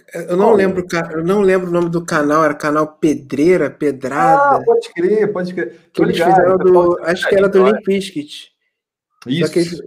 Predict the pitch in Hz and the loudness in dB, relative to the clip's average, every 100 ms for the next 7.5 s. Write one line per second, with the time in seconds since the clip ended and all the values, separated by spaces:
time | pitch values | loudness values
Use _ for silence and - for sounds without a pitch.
0 | - - - 156 160 170 170 170 180 165 | -20 -20 -4 -4 0 0 0 -2 -4 -2
1 | 165 170 175 170 175 175 180 - 185 165 | -2 -2 -2 0 0 -2 -4 -6 -4 -2
2 | 139 131 135 _ _ 135 135 135 135 - | -4 -10 -14 _ _ -14 -10 -10 -12 -12
3 | 139 147 147 147 143 143 147 151 139 143 | -8 -8 -8 -10 -10 -10 -10 -8 -8 -8
4 | 143 147 139 143 143 139 147 147 - 143 | -8 -8 -8 -6 -4 -4 -6 -8 -6 -6
5 | - 147 147 151 147 143 147 143 139 143 | -6 -8 -6 -6 -2 0 0 -2 -4 -10
6 | _ _ _ 277 151 151 190 - 151 - | _ _ _ -4 0 2 2 2 0 -4
7 | - - - 147 | -10 -12 -8 -8